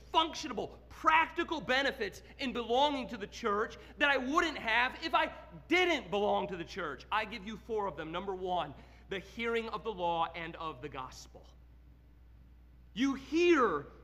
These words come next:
the preaching of the word of God. Why is that so significant? Of course, you know, I don't ask to insult. I ask just to be obvious.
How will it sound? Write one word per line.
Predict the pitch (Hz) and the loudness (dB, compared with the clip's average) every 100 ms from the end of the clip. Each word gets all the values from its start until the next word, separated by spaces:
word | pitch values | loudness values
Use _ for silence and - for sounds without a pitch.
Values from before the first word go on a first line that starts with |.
| - | -14
the | 233 | -8
preaching | 233 - 320 285 262 247 233 | -8 0 2 2 -2 -4 -6
of | 226 | -4
the | 214 | -4
word | 190 220 254 254 208 202 208 214 | -2 4 6 8 6 4 -2 0
of | 220 - | -2 2
God. | 254 285 233 120 - - 160 | 8 10 10 4 -12 -16 4
Why | 233 311 | 6 6
is | 320 233 | 4 2
that | 294 294 | 0 2
so | 294 | -4
significant? | 277 262 208 247 277 381 196 131 - - - - - - - - - - - - | -4 -6 0 0 0 -4 -4 -6 -10 -20 -20 -20 -20 -20 -20 -20 -20 -20 -20 -20
Of | - | -12
course, | 160 143 - | -8 -8 -10
you | 123 | -10
know, | 139 127 120 123 | -8 -8 -8 -10
I | 139 | -10
don't | 143 139 127 151 | -10 -12 -10 -8
ask | 147 - - | -8 -10 -16
to | 151 139 | -14 -10
insult. | 139 123 151 135 127 135 - | -10 -10 -10 -8 -8 -10 -14
I | 131 - 135 | -16 -14 -12
ask | 127 - | -12 -12
just | 143 - | -16 -16
to | 123 | -16
be | 127 - | -16 -14
obvious. | 123 120 - - - - - | -12 -12 -16 -20 -20 -20 -20